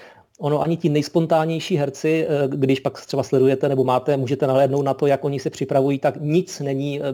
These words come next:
nebo devadesát procent toho není spontánního. To jsou všechno, to je všechno připravené, ty jejich přeřeknutí a ten jejich bezprostřední humor, jo. Takže my můžeme to, to též, my si můžeme přece připravit i během třeba několika dní,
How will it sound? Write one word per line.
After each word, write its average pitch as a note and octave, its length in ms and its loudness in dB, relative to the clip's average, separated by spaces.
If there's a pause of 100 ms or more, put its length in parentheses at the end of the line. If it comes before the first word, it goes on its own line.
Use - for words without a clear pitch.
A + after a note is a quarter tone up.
(140)
nebo C#3+ 200 2 (380)
devadesát D3 420 2
procent D3 240 -4
toho D3 160 -2
není C#3+ 240 -2
spontánního. B2+ 580 -2
To A#2+ 120 -8
jsou C#3+ 140 -2
všechno, - 300 -8
to - 80 0
je D3+ 40 4
všechno E3 260 -2
připravené, D#3+ 560 0
ty C3+ 100 -2
jejich B2+ 200 0
přeřeknutí C3+ 600 -4
a C3 40 -2
ten C3+ 140 -2
jejich C3+ 320 -2
bezprostřední C3+ 580 -2
humor, B2 460 0
jo. B2+ 140 0 (360)
Takže C#3 220 0 (160)
my C#3 60 2
můžeme D#3 300 2
to, E3+ 80 -2
to E3 220 -2
též, E3+ 360 0
my C3+ 60 0
si C#3+ 140 -4
můžeme C#3+ 260 0
přece D3 260 -2
připravit C#3+ 440 0
i E3 80 0
během D3+ 300 2
třeba D3 200 -2
několika C#3+ 420 -4
dní, C#3+ 340 -8